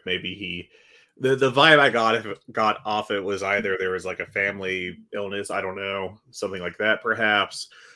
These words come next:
uh, or maybe he had, like, a T V taping kinda deal, like a, like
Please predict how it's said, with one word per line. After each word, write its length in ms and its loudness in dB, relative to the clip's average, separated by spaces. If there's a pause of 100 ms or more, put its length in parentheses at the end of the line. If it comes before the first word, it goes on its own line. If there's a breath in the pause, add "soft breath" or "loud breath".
(120)
uh, 300 2
or 200 -4
maybe 380 -4
he 100 -8
had, 220 -2
like, 120 -6
a 60 -6
T 220 -10
V 180 -12
taping 640 -6
kinda 260 -8
deal, 300 -6
like 180 -6
a, 340 -8
like 160 -10